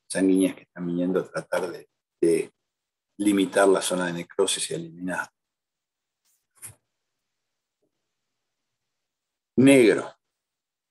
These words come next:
El negro, bueno, la melanina, por supuesto. La sangre, a veces cuando hay hemorragias, puede producir color negro. La necrosis también.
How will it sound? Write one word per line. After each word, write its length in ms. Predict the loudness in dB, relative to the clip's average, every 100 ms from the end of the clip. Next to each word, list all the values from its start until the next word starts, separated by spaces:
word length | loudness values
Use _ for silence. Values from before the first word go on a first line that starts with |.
| _ _ _ _ _ _ _ _ _
El 220 | 0 4 4
negro, 500 | 6 6 6 4 -2 -20 _
bueno, 200 | -2 0
la 120 | -2
melanina, 580 | -4 -6 -4 0 2 0
por 140 | -4 -10
supuesto. 800 | -12 0 2 2 -2 -12 -12 _ _ -4
La 100 | -2
sangre, 560 | 2 2 4 2 2
a 60 | 0
veces 300 | -2 -4 -12
cuando 220 | -8 -2
hay 80 | 0
hemorragias, 920 | 0 -4 -4 -4 -6 -12 -14 -16 -20 _ _ _ _ _ _ _ _ _ _ _ _ _ 2
puede 200 | 4 6
producir 420 | 4 2 0 -4
color 280 | -2 -2 -2
negro. 640 | -2 0 0 -2 -4 -12 _
La 100 | -6
necrosis 580 | -4 -4 -2 -2 -2 -12 -10
también. 680 | -6 -2 0 -2 -4 -10